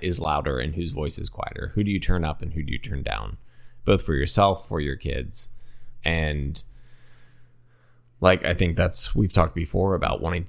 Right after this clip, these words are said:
like, sometimes needing to pick one expert to listen to rather than sort of letting the whole sea or Google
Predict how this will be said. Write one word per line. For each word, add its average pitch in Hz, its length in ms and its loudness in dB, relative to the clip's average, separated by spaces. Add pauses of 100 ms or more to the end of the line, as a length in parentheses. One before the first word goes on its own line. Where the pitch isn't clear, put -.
(140)
like, 82 300 0
sometimes 90 440 2
needing 80 280 0
to 80 80 -4
pick - 240 -2
one 82 240 -4
expert - 580 -6 (360)
to 90 120 -2
listen 76 340 -2
to 55 320 -8 (100)
rather 78 260 0
than 80 100 -2
sort 80 200 -2
of 76 120 -4
letting 78 200 0
the 73 100 -2
whole 78 220 -4
sea - 360 -4
or 67 160 -2
Google 73 640 -4